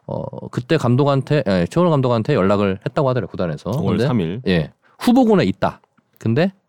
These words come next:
Speaker 1: 안 될 가능성도 있다.
Speaker 2: 음.
Speaker 1: 아, 그래서 백 프로 그 당시에 확정은 아니었어요. 그리고 이제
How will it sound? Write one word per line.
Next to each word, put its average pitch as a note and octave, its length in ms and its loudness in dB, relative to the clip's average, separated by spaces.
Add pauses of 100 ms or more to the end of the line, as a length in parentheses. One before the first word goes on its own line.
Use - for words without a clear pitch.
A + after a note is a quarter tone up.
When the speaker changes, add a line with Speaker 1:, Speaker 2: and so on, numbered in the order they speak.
(320)
Speaker 1:
안 G#2+ 200 2
될 C3 140 2
가능성도 F#2 500 -2
있다. D#2+ 240 -6
Speaker 2:
음. D2 400 -10
Speaker 1:
아, D2+ 160 -8
그래서 G2 140 -4
백 C3+ 180 -2
프로 G#3+ 160 4
그 C#3+ 80 4
당시에 C3 240 2
확정은 D3+ 300 0
아니었어요. E2 560 -2 (120)
그리고 G2+ 200 0
이제 F2 220 0